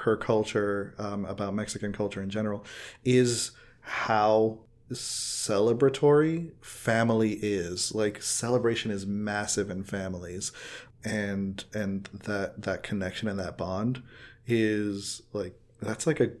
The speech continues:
gold mine for human interaction, because if you can take that same feeling and bring it into a workplace situation or bring it into a position of leadership or something like that, having that innate understanding,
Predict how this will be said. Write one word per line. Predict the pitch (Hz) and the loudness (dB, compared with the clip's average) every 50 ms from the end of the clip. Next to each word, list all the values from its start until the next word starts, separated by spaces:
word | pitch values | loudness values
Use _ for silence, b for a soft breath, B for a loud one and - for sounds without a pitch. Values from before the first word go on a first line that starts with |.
| - - | -8 0
gold | - 104 107 143 160 143 | 4 8 8 8 8 8
mine | 120 95 92 101 104 | 4 2 2 0 0
for | - 113 | 0 0
human | 104 - 120 117 113 110 | 0 2 2 4 4 4
interaction, | 110 107 - 98 101 113 123 123 - 117 104 | 2 2 0 2 4 4 4 4 2 0 0
because | 101 98 110 101 | 0 0 0 0
if | 98 95 | 0 0
you | 113 127 | 0 2
can | - 202 180 | 4 4 4
take | - - 151 151 147 - | 6 6 6 6 8 8
that | 117 104 - | 6 6 6
same | - - 123 117 110 107 | 4 2 4 4 4 2
feeling | 110 - - - 127 127 113 92 85 87 85 104 B B B B B B B B B | 0 -2 0 4 6 6 6 6 2 -2 -6 -8 B B B B B B B B B
and | 127 123 117 104 | 4 4 4 6
bring | - 120 123 135 143 | 6 8 8 10 10
it | 135 - | 8 8
into | 127 123 120 - - 123 113 113 107 | 6 4 4 4 4 4 4 4 4
a | - 113 | 4 4
workplace | 104 104 104 117 131 135 135 - - 131 107 101 - - | 4 6 8 10 10 8 8 6 4 6 6 6 6 4
situation | - 98 - - 104 98 95 95 - - 101 | 2 2 2 2 2 2 2 2 0 0 0
or | 98 98 | -2 -2
bring | 98 101 117 123 127 | 2 2 4 6 6
it | 123 120 120 | 6 6 6
into | 120 120 113 110 - - 117 113 110 | 4 4 4 2 0 0 2 4 2
a | 104 | 2
position | - 117 107 98 110 113 - - 117 110 | 2 0 0 2 2 2 2 2 0 0
of | 101 98 107 | 0 0 0
leadership | 117 120 120 120 113 - - 104 98 98 | 2 4 4 4 4 4 2 2 2 0
or | 98 98 | 0 -2
something | 117 107 101 107 | -2 0 0 -2
like | 101 98 | -2 0
that, | - 104 98 - B B B B B B B B | 0 -2 -2 -2 B B B B B B B B
having | - - 117 117 135 143 | 0 2 6 8 8 8
that | 139 131 117 | 10 8 8
innate | 107 104 107 107 107 | 8 6 4 4 4
understanding, | 113 110 110 101 - - - 92 95 101 101 123 131 147 156 151 | 4 4 4 2 2 0 0 0 0 2 2 4 4 4 2 -2